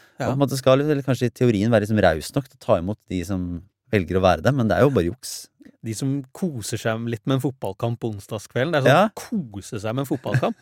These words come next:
Speaker 1: <laughs> Jeg kan, jeg kan ikke huske sist jeg gjorde det, i hvert fall ikke med Arsenal. Men, eh, men ja, det, det er, eh, de har jo et helt annet forhold,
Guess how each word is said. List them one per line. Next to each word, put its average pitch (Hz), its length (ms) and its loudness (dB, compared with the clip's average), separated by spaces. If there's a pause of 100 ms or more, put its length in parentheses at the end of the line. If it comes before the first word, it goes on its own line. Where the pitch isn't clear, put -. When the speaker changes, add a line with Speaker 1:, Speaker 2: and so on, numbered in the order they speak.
Speaker 1:
<laughs> - 420 0 (1200)
Jeg 127 100 0
kan, 151 80 -8
jeg 151 80 -8
kan 135 120 4
ikke 175 120 2
huske 156 200 -2
sist 139 220 -2
jeg 110 220 2
gjorde 117 240 -2
det, 139 160 4
i 156 40 0
hvert - 140 0 (160)
fall 170 160 2
ikke 135 160 -4
med 107 120 -6
Arsenal. 135 340 -6 (580)
Men, 143 280 4
eh, 143 460 2
men 156 140 -2
ja, 160 200 6
det, 185 140 2 (200)
det 180 100 0
er, 170 340 0
eh, 175 220 -2
de 156 220 -10 (180)
har 139 220 2
jo 151 80 0
et - 100 -6
helt 147 200 -2
annet 123 200 -6
forhold, 110 340 -4